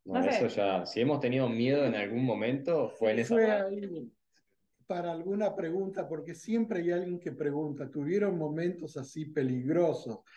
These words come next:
Speaker 3: Aquí ya están los momentos
Speaker 1: Yo creo que
Speaker 3: peligrosos.
Speaker 1: una calle ahí en Perú sí fue peligroso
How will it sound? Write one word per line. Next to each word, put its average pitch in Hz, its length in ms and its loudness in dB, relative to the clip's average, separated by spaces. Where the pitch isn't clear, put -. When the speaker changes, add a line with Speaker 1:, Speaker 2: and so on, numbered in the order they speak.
Speaker 3:
Aquí 160 380 0
ya 170 200 2
están 170 360 0
los 143 160 0
momentos 139 500 -2
Speaker 1:
Yo - 60 -14
creo 143 100 2
que 131 140 2
Speaker 3:
peligrosos. 127 720 0
Speaker 1:
una - 180 -12
calle 302 400 -4
ahí 247 300 -4
en 254 180 -4
Perú 233 300 -6
sí 247 220 -8
fue 233 260 -4
peligroso 214 600 -8